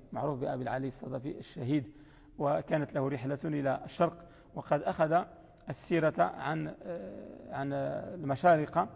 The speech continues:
فرحل بها إلى المغرب، وخصوصا الشمائل المحمدية للترمذي رحمة الله تعالى عليه، أخذها عن العراقيين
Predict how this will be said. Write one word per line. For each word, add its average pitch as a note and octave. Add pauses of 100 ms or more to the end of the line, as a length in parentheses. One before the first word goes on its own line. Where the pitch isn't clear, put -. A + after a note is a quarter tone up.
(280)
فرحل E3
بها E3 (180)
إلى D#3
المغرب، C#3+
وخصوصا E3
الشمائل E3
المحمدية D3+ (400)
للترمذي D3+
رحمة C#3+
الله A3+
تعالى C#3
عليه، C#3+ (460)
أخذها E3
عن D#3
العراقيين D#3